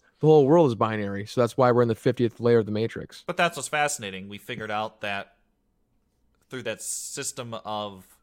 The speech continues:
Speaker 2: understanding information and then bringing electricity into the mix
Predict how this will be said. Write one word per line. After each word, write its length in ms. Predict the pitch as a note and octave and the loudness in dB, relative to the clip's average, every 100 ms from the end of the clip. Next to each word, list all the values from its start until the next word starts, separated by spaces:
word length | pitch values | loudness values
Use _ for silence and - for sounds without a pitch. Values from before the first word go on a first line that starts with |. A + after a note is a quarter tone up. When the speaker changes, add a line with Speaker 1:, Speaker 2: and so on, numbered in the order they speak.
| _ | _
Speaker 2:
understanding 640 | - B2 A2+ - A#2 A2 A2 | -12 -10 -10 -8 -8 -8 -12
information 800 | A2 G2+ G2+ A2+ - G2+ F#2 F#2+ - | -14 -14 -12 -10 -10 -12 -14 -16 -14
and 140 | A2 | -12
then 120 | G#2 | -12
bringing 360 | G2+ A2+ A2 G#2+ - | -12 -12 -14 -14 -10
electricity 680 | A2 G2+ - D#3 - G#2 F#2+ | -8 -8 -6 -6 -6 -10 -12
into 140 | F#2 | -14
the 80 | F#2 | -14
mix 320 | F#2 F2+ - | -14 -14 -16